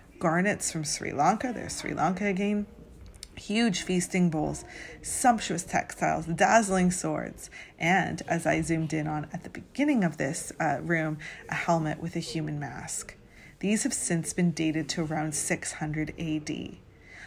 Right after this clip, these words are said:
Look at this solid gold belt buckle that I mentioned a couple of seconds ago. When Basil Brown pulled this from the earth,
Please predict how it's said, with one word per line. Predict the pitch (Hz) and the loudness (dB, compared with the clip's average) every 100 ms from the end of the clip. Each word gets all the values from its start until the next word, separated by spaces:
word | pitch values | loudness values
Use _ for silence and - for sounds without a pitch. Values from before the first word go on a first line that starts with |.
| - | -6
Look | 175 196 214 | 2 2 2
at | 254 | 2
this | 269 247 | 2 2
solid | - - 156 156 170 170 165 | 0 4 4 4 0 -2 -6
gold | - 160 147 147 - - | -2 0 2 -2 -6 -2
belt | 151 - - | 0 0 -2
buckle | - - 139 - | -4 -4 -8 -6
that | 143 | -4
I | 143 | -2
mentioned | 147 143 147 156 | -2 -2 -2 -4
a | 156 | -4
couple | - 135 139 | -4 -4 -4
of | 139 | -4
seconds | - - - 151 | -4 -4 -4 -6
ago. | - 90 - - - - - - - | -4 -4 -4 -8 -14 -18 -18 -18 -2
When | 190 185 | 4 6
Basil | 147 165 226 | 6 6 2
Brown | - 151 170 | 4 2 0
pulled | - - 170 | -4 0 0
this | 190 180 | 2 -2
from | 196 | 0
the | 180 156 | 0 0
earth, | 151 160 | 0 -2